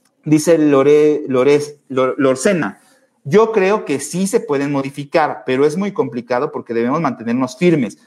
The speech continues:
mantener la calma y no dejar que la situación nos sobrepase". Por supuesto, ya lo platicábamos, porque en teoría de nosotros dependería el poder calmar un poquito la situación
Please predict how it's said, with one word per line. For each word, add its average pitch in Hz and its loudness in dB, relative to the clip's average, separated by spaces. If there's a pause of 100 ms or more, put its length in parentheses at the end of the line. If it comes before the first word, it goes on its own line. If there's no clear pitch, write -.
(140)
mantener 139 0
la 170 2
calma 196 0
y 139 -6
no 139 -2
dejar 151 -2
que 156 -4
la 123 0
situación 143 -8
nos 139 -6
sobrepase". 101 -6
Por 107 -8
supuesto, 120 -4
ya 117 0
lo 135 -2
platicábamos, 151 -2 (240)
porque 131 -2
en 120 -4
teoría 131 2
de 160 0
nosotros 123 -6
dependería 123 -2
el 143 -2
poder 107 -4
calmar 113 -2
un 113 -8
poquito - -6
la 120 -2
situación 131 -4